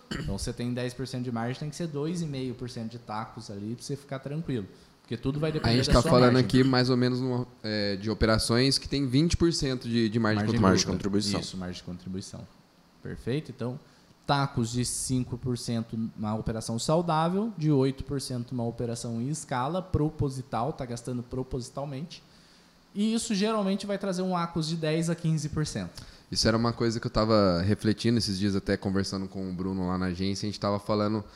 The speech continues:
Speaker 2: sobre, sobre o Amazon Ads e por ser uma ferramenta complexa, por ter várias opções de como trabalhar as campanhas, a gente pensando assim: por que que a Amazon criou uma ferramenta tão complexa, sendo que a maioria da,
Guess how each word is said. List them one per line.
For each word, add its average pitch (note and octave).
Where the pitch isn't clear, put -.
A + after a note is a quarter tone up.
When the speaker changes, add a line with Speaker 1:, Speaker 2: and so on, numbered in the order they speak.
Speaker 2:
sobre, G#2+
sobre A#2
o -
Amazon B2+
Ads C#3+
e D3
por D#3+
ser E3
uma D#3
ferramenta B2
complexa, D3
por A2
ter A#2+
várias A2
opções A#2
de -
como G#2+
trabalhar G#2
as G2+
campanhas, A2+
a -
gente A#2+
pensando D3
assim: D3
por D3
que G3
que B3
a F#3
Amazon C3+
criou B2
uma A#2
ferramenta A2
tão C3+
complexa, D3+
sendo C3
que D3
a B2+
maioria C3
da, C3